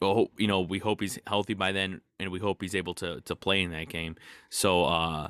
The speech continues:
you know, that'll be cool. And then, uh, this, so yeah, so this week, uh, the Sox have, you know, like I said, two more against the Blue Jays and four against the Orioles. Um,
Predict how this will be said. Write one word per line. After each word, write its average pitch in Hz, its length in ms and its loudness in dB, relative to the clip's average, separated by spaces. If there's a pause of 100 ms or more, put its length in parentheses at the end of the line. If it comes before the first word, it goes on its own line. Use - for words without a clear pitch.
(160)
you 95 120 0
know, 85 120 2
that'll 143 220 2
be 131 100 4
cool. 127 220 6
And 113 80 4
then, 113 120 4
uh, 104 140 4 (280)
this, 135 140 4
so 120 300 6
yeah, 110 240 6
so 117 160 -2
this 143 180 2
week, 151 360 4
uh, 117 180 2
the 101 240 -2
Sox 110 360 0
have, 101 200 -2
you 101 60 -6
know, 98 100 -4
like 90 160 -6
I 98 40 -12
said, 98 180 -10
two 123 120 0
more 113 180 2
against 104 260 -2
the 95 340 -2
Blue 107 240 0
Jays 95 300 0
and 87 120 -10
four 101 200 -4
against 95 340 -6
the 82 240 -6 (100)
Orioles. 101 440 4 (400)
Um, 101 440 4